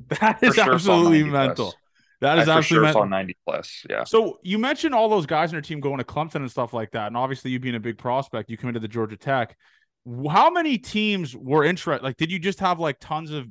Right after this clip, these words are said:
Speaker 1: offers and stuff like that, or were you just set on Georgia Tech from the get-go?
Speaker 2: Um, so I committed my s-, freshman year right before Christmas. Um,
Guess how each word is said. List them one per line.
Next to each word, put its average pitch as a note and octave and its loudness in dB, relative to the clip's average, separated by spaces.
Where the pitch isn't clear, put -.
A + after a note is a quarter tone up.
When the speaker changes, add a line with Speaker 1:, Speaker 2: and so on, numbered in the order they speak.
Speaker 1:
offers D3 0
and F3 -4
stuff F3+ -2
like F#3 -2
that, F3 0
or D3 0
were C#3+ -2
you D3+ -2
just C3 -8
set C#3 0
on A#2+ -4
Georgia A2+ -4
Tech A#2+ -6
from A2 -8
the G2 -4
get-go? G2 -6
Speaker 2:
Um, A2 4
so - 0
I G#2+ 4
committed A2 -2
my G2+ -4
s-, - -10
freshman - -4
year G2 0
right F#2+ 0
before F#2 -6
Christmas. F2 -8
Um, E2+ 2